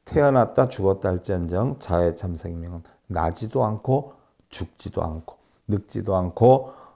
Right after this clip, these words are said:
젊지도 않고 항상 존재하는 것이고 또한 전기불이 여러 가지 인연으로 켜졌다 꺼졌다 하는 것과 같이 우리도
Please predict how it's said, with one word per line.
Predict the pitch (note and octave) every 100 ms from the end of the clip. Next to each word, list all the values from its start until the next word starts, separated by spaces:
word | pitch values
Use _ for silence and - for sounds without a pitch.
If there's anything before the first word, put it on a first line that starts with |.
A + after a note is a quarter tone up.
| _
젊지도 | - F2 E2+ - F#2
않고 | E2 - -
항상 | F#2 G2 B2+ - _
존재하는 | - E2+ E2+ E2 F#2+ F#2 F2
것이고 | D#2+ - _ _ - - -
또한 | F#3 F3
전기불이 | A2+ A2+ A#2+ C3+ E3+ - G2 A2
여러 | F#2+ G2
가지 | G2 F#2+
인연으로 | F2 F2 F2 F#2 G#2+ _ _
켜졌다 | - B2+ A#2+ A2 - - G2 G#2 G#2+ - _ _
꺼졌다 | - F#2 F2 -
하는 | F2+ E2+
것과 | E2+ - - F2
같이 | E2+ -
우리도 | D3 C#3 C3+ D3+